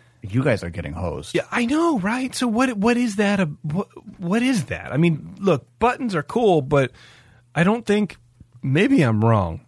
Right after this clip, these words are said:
Speaker 2: Maybe I'm way off base here, 'cause I usually am with, with things that are in, like, the current zeitgeist and people actually really flock to. But, and I'm no fan. If you like buttons, dude, do your thing.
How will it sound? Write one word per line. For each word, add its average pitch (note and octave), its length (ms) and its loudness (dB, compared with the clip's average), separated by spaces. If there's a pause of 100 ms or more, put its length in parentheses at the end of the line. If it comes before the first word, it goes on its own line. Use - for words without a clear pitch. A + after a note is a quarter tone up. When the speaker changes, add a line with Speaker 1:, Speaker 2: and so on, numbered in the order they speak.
Speaker 2:
Maybe E3 300 2
I'm C#3+ 240 0
way D#3 600 4
off G2 280 -4
base G2 260 -4
here, F2+ 140 -8
'cause A2+ 160 -6
I A#2 40 4
usually B2+ 380 4
am A#2 300 2
with, A#2 220 -8
with A#2+ 260 -4
things A#2+ 300 0
that G#2 120 0
are F#2+ 100 0
in, G2+ 100 0
like, G2 180 -4
the G#2 60 -6
current G2 320 -4
zeitgeist G2 520 -6
and F#2+ 100 -6
people G2+ 300 -6
actually G2+ 220 -6
really F2+ 300 -6 (280)
flock G2 380 -10
to. C#3 200 -2 (760)
But, C3+ 280 0 (180)
and C#3 160 2
I'm C#3+ 300 0
no E3 200 2
fan. D#3+ 200 2
If C#3+ 120 -2
you A3 80 2
like A3+ 200 2
buttons, F3 380 2
dude, D3+ 480 -6 (800)
do C3 100 2
your A#2+ 160 2
thing. G2 320 -2